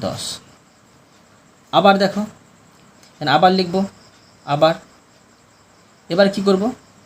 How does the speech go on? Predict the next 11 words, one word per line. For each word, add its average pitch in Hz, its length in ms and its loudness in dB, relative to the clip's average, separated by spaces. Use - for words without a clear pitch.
এবার 175 260 2
কিন্তু 180 200 0
স-, - 240 -8
সংযোগ 202 360 2
নিয়মে 208 260 2
করছি। 190 240 -2
এবার 160 180 4
দেখো 117 180 -10
প্লাস 147 200 2
ফাইভ 185 280 4
প্লাস, 180 320 4